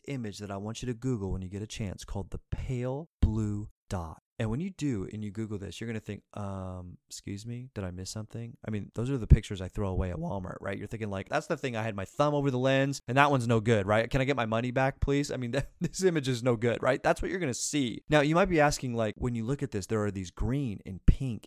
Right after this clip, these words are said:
and yellow bands in the image, and those bands are actually rays of sunlight reflecting off of the Voyager. And what's so powerful is that, again, this is almost four billion miles away from the sun, and yet we still see this thing in view.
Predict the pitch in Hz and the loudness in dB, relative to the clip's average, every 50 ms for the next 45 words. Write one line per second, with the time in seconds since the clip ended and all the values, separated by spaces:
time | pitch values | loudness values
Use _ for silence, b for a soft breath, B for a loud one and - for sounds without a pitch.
0 | - - 101 95 90 90 98 101 104 101 90 85 85 - - 87 92 98 98 85 | -10 -8 -8 -6 -4 -4 -4 -2 -2 -2 -4 -4 -4 -4 -4 -4 -4 -4 -6 -8
1 | 80 - - - - - 98 92 90 90 92 92 90 - - - - - 107 113 | -8 -10 -12 -12 -10 -8 -8 -6 -4 -4 -4 -4 -6 -6 -8 -10 -8 -4 0 2
2 | 147 170 151 123 104 - - 123 135 165 165 139 90 - - - - - - - | 2 2 0 -2 4 8 8 8 8 6 0 -2 -4 -4 -8 -10 -10 -10 -12 -10
3 | - - - - - - - 127 127 - - - 135 131 120 107 95 98 101 101 | -10 -10 -10 -8 -6 -6 -6 -6 -6 -8 -6 -2 -2 -2 0 0 0 2 2 2
4 | 113 123 127 127 - - 104 - - - - - 113 110 110 110 104 98 90 92 | 2 0 -2 -2 -4 -6 -6 -4 -4 -4 -4 -2 -2 -2 -4 -4 -4 -6 -6 -6
5 | - - - 98 - - - - - - 113 117 110 123 - - - - 127 127 | -8 -10 -10 -12 -12 -14 -16 -20 -18 -12 -8 -4 -2 -2 -4 -4 -4 -6 -6 -6
6 | 120 - _ _ _ - 117 107 101 101 95 - - - - 110 107 95 92 98 | -6 -8 _ _ _ -4 -2 0 0 0 0 -2 -2 -4 -4 -6 -6 -6 -6 -8
7 | 90 82 85 90 85 90 90 90 85 - - - - - - _ - 117 117 117 | -10 -8 -6 -6 -4 -4 -4 -4 -6 -8 -10 -10 -12 -12 -8 _ -4 -4 -2 -2
8 | - - - 151 156 156 - - - - 131 147 160 156 147 139 - - 101 101 | -2 0 2 2 2 2 0 -2 -2 -2 -4 -4 -4 -4 -4 -4 -4 -4 -4 -4
9 | - - 113 101 110 110 113 104 135 139 123 110 123 131 - 139 127 135 123 117 | -4 -4 -6 -6 -6 -6 -6 -4 -4 -2 -2 -2 -4 -4 -6 -6 -4 -4 -4 -4
10 | 107 - - - - - 135 131 131 131 135 135 131 117 107 95 - - 123 113 | -6 -6 -8 -12 -8 -4 -4 -2 0 0 -2 -2 -4 -6 -10 -2 2 4 4 4
11 | 110 110 110 107 110 110 107 104 98 98 98 98 98 98 101 101 98 101 92 90 | 2 0 -2 -4 -4 -4 -4 -4 -4 -4 -6 -4 -4 -4 -4 -4 -4 -4 -4 -4
12 | 92 92 95 - - 95 92 90 87 - - - 98 92 90 90 - 90 92 92 | -4 -4 -4 -6 -6 -6 -6 -6 -6 -6 -6 -6 -6 -6 -6 -8 -8 -10 -12 -10
13 | 90 95 95 98 - - - - 104 101 - - - - 117 113 120 120 - - | -10 -8 -8 -8 -10 -12 -10 -8 -6 -4 -4 -4 -4 -2 0 0 0 -2 -4 -4
14 | - 107 101 101 98 - - - 95 95 92 92 87 87 85 92 90 87 | -4 -4 -4 -4 -6 -6 -6 -6 -6 -6 -6 -6 -8 -8 -8 -6 -6 -6